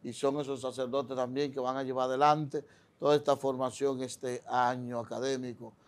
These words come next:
para que busquen y hablen el mismo lenguaje de los jóvenes y puedan entonces, eh, hacer las vocaciones perseverar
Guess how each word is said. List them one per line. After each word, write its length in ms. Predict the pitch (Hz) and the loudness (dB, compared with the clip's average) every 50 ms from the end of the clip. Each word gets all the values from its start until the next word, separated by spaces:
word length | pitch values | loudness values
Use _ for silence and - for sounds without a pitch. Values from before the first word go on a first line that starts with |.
| _ _ _ _ | _ _ _ _
para 220 | - 120 127 127 | 0 0 0 0
que 100 | 120 127 | 0 -2
busquen 540 | 120 120 143 175 180 170 - - 170 151 131 | -2 2 4 4 4 4 2 0 -2 -2 0
y 80 | 131 135 | 2 4
hablen 340 | 143 151 147 147 151 139 139 | 4 4 4 4 0 -2 -2
el 100 | 131 127 | -4 -4
mismo 300 | 127 151 151 139 143 139 | -4 -6 -6 -4 -4 -4
lenguaje 640 | 135 127 123 123 147 170 208 185 185 185 175 160 - _ _ _ _ - - | -4 -4 -2 0 2 4 4 4 4 4 0 -6 -10 _ _ _ _ -14 -8
de 80 | - 123 | -6 -4
los 240 | 123 120 110 - - | -4 -4 -4 -6 -2
jóvenes 440 | 120 135 151 156 156 156 147 139 | 2 4 4 6 4 4 2 0
y 40 | 123 | -2
puedan 300 | - 135 135 139 139 139 | -2 0 0 0 0 0
entonces, 760 | 135 127 120 117 123 131 135 139 139 135 120 - 135 135 123 107 - _ _ _ _ _ _ _ - | -2 -4 -6 -4 -2 -2 -2 -2 -2 -4 -6 -6 -6 -8 -8 -10 -14 _ _ _ _ _ _ _ -6
eh, 320 | 143 131 127 127 123 123 123 | -2 0 0 2 2 2 2
hacer 300 | 120 120 - - 139 143 143 | 0 0 2 2 2 4 4
las 120 | 143 127 | 4 2
vocaciones 520 | 123 127 110 131 120 - 139 135 127 135 120 | 0 -2 -4 -4 -4 -4 -4 -4 -2 -4 -4
perseverar 800 | - 139 131 123 120 - 135 127 127 127 135 147 170 185 190 | -4 -4 -4 -4 -4 -6 -6 -6 -4 0 2 2 4 2 2